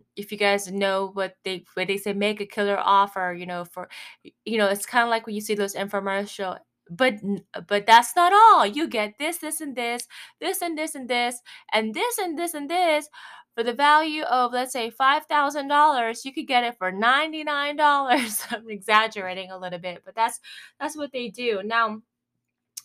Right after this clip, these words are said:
I wanted to share, you know, that this is great, and I want you guys to know that that particular model actually came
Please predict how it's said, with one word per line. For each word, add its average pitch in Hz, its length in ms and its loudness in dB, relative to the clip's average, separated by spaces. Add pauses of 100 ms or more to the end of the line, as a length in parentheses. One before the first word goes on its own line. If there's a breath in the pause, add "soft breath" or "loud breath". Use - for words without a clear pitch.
I - 20 -2
wanted 320 300 -4
to 339 80 -8
share, 208 540 -8 (360 loud breath)
you 214 120 -6
know, 214 180 -4
that 208 160 -8
this 277 220 -8
is 269 120 -12
great, 202 440 -6 (140)
and 202 280 -6 (160)
I 208 100 -2
want 233 260 -2
you 285 100 -14
guys 247 300 -4
to 247 100 -12
know 226 500 -8
that 202 240 -8
that 208 340 0
particular 240 380 -14
model 202 420 -6
actually 214 560 -6 (140)
came 240 540 -14